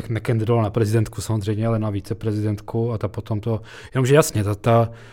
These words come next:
potom zřejmě už nebyla s tou rolí guvernérky navíc Aljašky, což není úplně nejvýznamnější stát ve Spojených státech, tak nebyla asi úplně spokojená, ale, ale dala si nějakou jinou roli, že jo, v médiích a tak. A já, jak bych tomu Santisovi ještě řekl, že on ale má zkušenost, eh, z Washingtonu, že jo, protože byl kongresman.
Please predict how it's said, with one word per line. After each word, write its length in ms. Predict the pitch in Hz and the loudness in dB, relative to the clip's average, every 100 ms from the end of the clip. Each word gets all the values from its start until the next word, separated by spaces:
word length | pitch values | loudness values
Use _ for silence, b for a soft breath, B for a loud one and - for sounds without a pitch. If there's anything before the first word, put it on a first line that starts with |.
| B B - | B B -4
potom 240 | 120 - 110 | -2 0 2
zřejmě 180 | 110 | 2
už 80 | 120 | 2
nebyla 240 | 117 117 117 | 2 2 2
s 60 | |
tou 120 | - | 2
rolí 260 | 120 117 117 | 2 4 2
guvernérky 640 | 117 117 120 117 - 113 104 - - | 0 2 4 2 0 -2 -2 -10 -4
navíc 260 | 107 110 | -2 -2
Aljašky, 540 | 131 110 104 - - 107 | 0 0 0 -2 -4 -6
což 180 | 98 98 | -4 -2
není 220 | 101 101 | 0 0
úplně 240 | 101 104 | 0 0
nejvýznamnější 580 | 104 101 98 104 104 - | 0 0 -2 -2 -2 -6
stát 220 | - 110 | -6 -4
ve 60 | 98 | -4
Spojených 320 | - 104 104 | -6 -6 -6
státech, 500 | - 117 113 120 113 B B B B - | -4 -4 -2 -4 -6 B B B B -6
tak 180 | 110 | -2
nebyla 280 | 117 110 117 | 0 4 4
asi 200 | 113 - | 4 0
úplně 180 | 117 123 | 0 0
spokojená, 500 | - 110 - 120 120 | -2 -4 2 4 4
ale, 120 | 117 | 4
ale 160 | 120 117 | 4 4
dala 160 | 117 117 | 6 4
si 160 | - | 2
nějakou 240 | 113 - 117 | 0 2 2
jinou 260 | 110 113 | 4 4
roli, 220 | 107 101 | 4 2
že 80 | 92 | -2
jo, 60 | 95 | -4
v 60 | |
médiích 340 | 95 95 98 113 | -4 -2 -4 -4
a 40 | |
tak. 240 | - 95 98 B B B | -6 -8 -10 B B B
A 80 | 110 | 2
já, 120 | 110 | 4
jak 180 | 113 117 | 4 2
bych 140 | - | 2
tomu 140 | 123 | 0
Santisovi 340 | - 117 117 120 | 2 2 2 2
ještě 160 | - | 2
řekl, 160 | 117 117 | 0 2
že 100 | 117 | 4
on 160 | 120 117 | 6 6
ale 120 | 120 | 6
má 280 | 113 113 113 | 6 6 4
zkušenost, 640 | - 104 104 98 - - | 0 -2 0 -2 -6 -6
eh, 120 | 104 | -4
z 40 | 98 | -4
Washingtonu, 400 | 92 113 101 98 | -4 -4 -2 -2
že 80 | |
jo, 40 | 104 | -2
protože 160 | 95 | -2
byl 100 | 104 | -2
kongresman. 580 | 107 101 95 90 104 87 | 0 -2 -2 -4 -6 -6